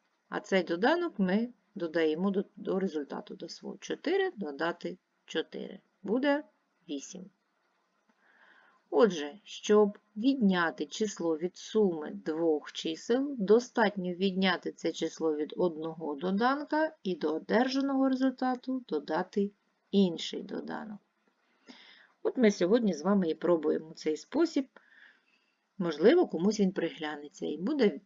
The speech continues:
вам легко розв'язувати різні вирази. Давайте пробувати. Поясніть розв'язання. Десять додати два,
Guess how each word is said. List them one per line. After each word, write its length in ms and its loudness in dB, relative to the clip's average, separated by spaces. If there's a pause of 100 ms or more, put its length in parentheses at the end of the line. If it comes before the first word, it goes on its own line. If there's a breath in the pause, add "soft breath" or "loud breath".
вам 300 0 (120)
легко 420 -2
розв'язувати 760 -10 (1300)
різні 340 -2
вирази. 420 -8 (580)
Давайте 320 -4
пробувати. 640 -4 (1400 loud breath)
Поясніть 440 4
розв'язання. 680 -2 (240)
Десять 540 4
додати 420 2
два, 500 0